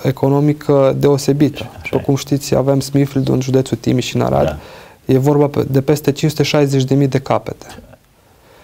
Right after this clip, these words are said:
Speaker 1: Vă dați
Speaker 2: Dacă
Speaker 1: seama,
Speaker 2: intra acolo,
Speaker 1: vă
Speaker 2: era
Speaker 1: dați
Speaker 2: prăpăd.
Speaker 1: seama, m, hai să spunem, ei au investit foarte mult în măsurile astea de protecție și să zicem că nu avea cum să intre, dar au, uh,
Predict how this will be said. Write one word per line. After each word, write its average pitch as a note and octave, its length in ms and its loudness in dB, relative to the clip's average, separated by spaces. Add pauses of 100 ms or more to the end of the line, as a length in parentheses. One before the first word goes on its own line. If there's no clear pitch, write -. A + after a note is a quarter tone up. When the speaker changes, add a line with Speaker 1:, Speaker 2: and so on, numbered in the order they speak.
(280)
Speaker 1:
Vă C3+ 260 0
dați D3+ 200 4
Speaker 2:
Dacă F#3 140 2
Speaker 1:
seama, E3 260 4
Speaker 2:
intra C#3+ 220 4
acolo, G#2 640 2
Speaker 1:
vă C3+ 100 2
Speaker 2:
era A#2 100 0
Speaker 1:
dați - 0 -
Speaker 2:
prăpăd. D3 220 2
Speaker 1:
seama, E3+ 460 2 (360)
m, D3+ 380 2 (460)
hai F3+ 200 2
să F#3+ 80 0
spunem, F3+ 440 0
ei D3+ 120 4
au D3+ 120 2
investit D3 360 0
foarte E3+ 320 0
mult B2+ 280 0
în B2 100 0
măsurile B2 580 0
astea A#2+ 300 -2
de B2 120 -2
protecție C3 760 -2 (400)
și - 100 -12
să - 80 0
zicem D#3 220 0
că D#3+ 320 0 (560)
nu D#3+ 360 2
avea D3 260 4
cum C#3 200 -2
să - 160 0
intre, B2 260 0
dar C3+ 300 0 (140)
au, D#3 180 2 (580)
uh, D3+ 60 -4